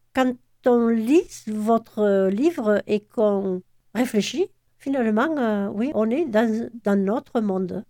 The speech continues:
quelque part. Ça peut intéresser quand même et interpeller aussi les lecteurs et, et je, je les invite à, à lire ce livre justement pour être interpellés.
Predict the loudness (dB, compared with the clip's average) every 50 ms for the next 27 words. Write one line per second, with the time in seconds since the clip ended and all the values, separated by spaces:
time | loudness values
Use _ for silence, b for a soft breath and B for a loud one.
0 | _ _ _ _ _ _ _ _ _ -6 -6 -4 -4 -4 -4 0 2 2 2 2
1 | 0 -4 _ _ B B B B B B B B B B B _ _ -20 -20 -20
2 | _ _ _ -12 -12 -10 -10 -10 -10 -10 -10 -10 -10 -4 0 2 2 2 2 _
3 | _ 2 4 6 6 4 4 0 0 0 0 -2 -4 -4 -6 -6 -6 -2 -2 -2
4 | 0 0 0 0 2 2 4 4 4 2 0 -2 -6 -8 -6 -4 -2 -2 0 0
5 | 0 -2 -2 -4 -6 -8 -8 -8 -6 -4 -2 0 0 -2 -2 -6 _ -2 -2 0
6 | 0 0 -2 -2 -2 -4 -6 -6 -4 -4 -2 -2 -4 -6 -6 -4 -2 -2 -2 -2
7 | -4 -6 -8 -8 -12 _ _ _ _ _ _ _ -16 -10 -4 -4 -2 -2 -2 0
8 | 0 2 2 2 2 2 2 2 2 2 2 2 4 4 4 2 2 0 0 0
9 | 0 0 0 0 -2 -2 -4 -4 -6 -2 -2 -2 -2 -2 -4 -4 -4 -4 -4 -8
10 | -6 -6 -4 -4 -4 -6 -8 _ -12 -6 -6 -6 -6 -6 -6 -4 -4 -4 -4 -4
11 | -6 -6 _ _ -4 -2 -2 -2 -4